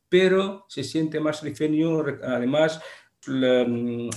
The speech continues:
reconociendo la justicia de la batalla, de la lucha de los rifenios. Y por eso, pues, él no, no tuvo ningún problema en, en, en seguir, eh, dando sepultura a los soldados españoles, en tanto que cristianos, ¿no? Él era un, un personaje que está en ningún lugar, entre las dos orillas,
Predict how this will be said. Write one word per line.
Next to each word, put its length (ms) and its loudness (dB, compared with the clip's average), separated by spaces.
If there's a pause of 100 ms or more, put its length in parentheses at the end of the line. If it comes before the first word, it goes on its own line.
reconociendo 600 -2
la 100 2
justicia 680 -4
de 80 0
la 120 2
batalla, 360 -2
de 60 -2
la 60 -2
lucha 280 -4
de 60 0
los 120 -4
rifenios. 560 -4 (380)
Y 120 -6
por 200 0
eso, 340 0
pues, 200 -4
él 240 4
no, 180 4
no 180 0
tuvo 260 -2
ningún 340 0
problema 600 0 (140)
en, 200 -4
en, 440 -2
en 120 0
seguir, 560 0
eh, 360 0
dando 240 0
sepultura 560 -4
a 40 0
los 140 -2
soldados 280 -6
españoles, 580 -4
en 140 -4
tanto 240 -4
que 80 -20
cristianos, 640 -6
¿no? 160 -10
Él 200 0
era 400 -2 (280)
un, 480 -4
un 400 -2
personaje 640 0
que 120 -10
está 360 -2
en 160 -4
ningún 320 0
lugar, 360 2
entre 220 -6
las 100 0
dos 180 -4
orillas, 500 -2